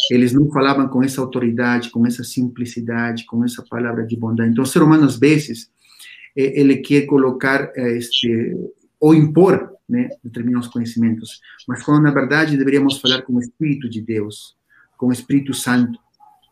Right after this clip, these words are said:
Outro, por exemplo, aí vem o, o, o endemoniado. O endemoniado, ele, ele tinha se realmente afastado completamente, né? Pedro ainda estava, né, observando Jesus,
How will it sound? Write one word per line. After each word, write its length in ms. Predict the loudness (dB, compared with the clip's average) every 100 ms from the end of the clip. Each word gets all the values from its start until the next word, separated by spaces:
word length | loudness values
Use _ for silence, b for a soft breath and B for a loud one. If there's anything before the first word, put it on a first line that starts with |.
| _ _
Outro, 340 | 0 0 0 0
por 120 | -2
exemplo, 320 | 0 0 0
aí 80 | 2
vem 140 | 2
o, 100 | 2
o, 380 | 0 -4 -8 -8
o 60 | -6
endemoniado. 680 | -2 0 2 2 0 -4 -12 b b b -4
O 40 |
endemoniado, 580 | 0 4 4 4 2 0
ele, 360 | 0 0 0
ele 460 | -2 -4 -4 -4 -6
tinha 280 | -2 0 0
se 140 | 0
realmente 480 | 0 2 2 2 0
afastado 500 | -4 -6 -6 -2 0
completamente, 800 | 2 2 2 2 2 0 -2 -4
né? 80 | -4
Pedro 360 | 2 4 4
ainda 240 | 4 4 4
estava, 360 | 2 0 0
né, 140 | 0 -2
observando 500 | -6 -6 -4 -2 -2
Jesus, 480 | -4 -2 0 0